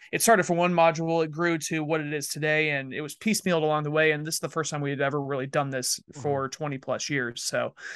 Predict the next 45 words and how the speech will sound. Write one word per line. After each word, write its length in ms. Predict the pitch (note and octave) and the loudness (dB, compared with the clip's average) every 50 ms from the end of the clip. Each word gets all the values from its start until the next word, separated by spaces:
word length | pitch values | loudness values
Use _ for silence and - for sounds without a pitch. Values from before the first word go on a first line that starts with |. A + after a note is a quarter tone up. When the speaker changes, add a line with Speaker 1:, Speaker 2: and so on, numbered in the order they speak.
| - - | -14 -4
Speaker 1:
you 80 | B2 C4 | 2 4
Speaker 2:
Yeah. 40 | C4 | 6
Speaker 1:
know, 100 | A#3+ A3+ | 6 6
we, 260 | A3+ A#3 B3+ C4 B3+ | 6 4 4 4 4
we 360 | - - B2 F#3 A3 A3 G#3+ G#3 | 2 0 -2 0 0 2 2 2
learned 340 | F3+ E3+ F3 E3+ E3+ D#3+ | 4 4 4 4 2 0
things 260 | D3 D#3+ D#3 D3+ C#3+ C#3+ | -4 -4 -6 -6 -6 -6
along 220 | C#3+ C3+ C3+ C#3 | -6 -6 -6 -4
the 60 | C#3+ | -4
way, 200 | C3+ C#3 C3 C3 | -2 0 0 0
but, 260 | C3+ C#3+ D3 C#3+ C3 - _ _ _ _ _ _ _ _ _ _ - | 0 0 0 0 0 -2 _ _ _ _ _ _ _ _ _ _ 0
but 80 | F#3 | 2
yeah, 180 | F3 E3+ D#3 C#3 | 4 6 6 6
I 120 | B2+ D3 | 6 6
love 340 | E3 E3 E3+ E3+ E3+ F3 E3 D3 | 6 6 6 6 6 6 4 2
that 260 | E3 D#3+ D#3+ G#2+ - | 2 0 0 0 -2
there's 260 | - E3+ E3+ D#3 - | 0 0 0 0 -2
an 80 | E3 D#3 | -2 0
actual 600 | D#3 E3 F3 - - E3+ D#3+ D#3+ D3+ D3 - - - | 2 2 2 0 -2 -2 0 0 -2 -2 -6 -2 0
other 280 | E3 F3 F3 F3+ E3+ E3+ | 2 2 4 2 0 -2
brand 640 | C#3+ - D3 D3 D3+ E3 F3 E3 D3+ C3 A#2+ C3 C#3 | -4 -6 -4 0 0 0 0 0 -2 -4 -8 -10 -6
getting 220 | C#3+ E3 D#3+ D#3 D3+ | -2 -2 -2 -2 -2
involved 340 | D3 C#3 D#3 D#3 E3+ E3+ | -2 0 2 2 2 0
now, 200 | D3+ B2+ A#2 A2 | -2 -6 -8 -8
a 60 | - - | -8 -6
Speaker 2:
Yeah. 80 | - | -2
Speaker 1:
hospitality 560 | - F#3+ F#3 C#3+ B2+ C3 B2 F3 F#3 G3 F3+ | -2 -2 0 0 -2 0 2 2 2 2 0
brand, 260 | D3 D3 C#3+ C3+ B2 B2 | 0 -2 -4 -4 -4 -4
a 40 | |
hotel 360 | B2+ F3 F3+ F3 - F#3+ F#3+ F3 | -4 -4 -4 -2 0 0 0 0
brand 340 | D#3+ D3 C3+ C3 C3 B2+ - _ - - - - | 0 -2 -4 -4 -6 -8 -10 _ -20 -20 -18 -12
Speaker 2:
Yeah. 120 | C3 B2+ | -8 -4
Speaker 1:
to 180 | B2 E3 D3+ D3 | 0 0 0 0
provide 320 | D#3+ D#3+ D3+ D#3 D3+ D3 | 2 4 4 6 6 4
its 180 | D3+ D3+ C#3+ - | 2 -2 -4 -6
expertise 520 | C3 - - - C3 - - A#2 - - - | -8 -10 -12 -12 -12 -10 -8 -8 -8 -8 -6
as 60 | C#3 | -6
well. 240 | C3+ A#2+ A2 - _ _ _ _ _ _ _ _ _ | -4 -4 -6 -6 _ _ _ _ _ _ _ _ _
Speaker 2:
And 240 | - D#3 D3+ D3+ C#3 | -2 -2 0 -2 -2
think 200 | - F#3 F3+ D#3+ | -2 -4 -4 -2
about 260 | F#3 F3 F3+ E3+ C3+ | 0 0 0 0 0
this, 260 | D#3 F#3+ E3+ C3+ - | 0 -2 -2 -2 -2
like, 200 | - C3 B2 G#2+ | -2 -4 -4 -4
they 160 | A2 C#3 D3 D3+ | -4 -4 -2 -2
designed 540 | D3 C#3 A#2+ C#3 C3+ C#3 C#3 B2+ A#2 G#2 | -4 -4 -4 -4 -4 -4 -6 -6 -8 -12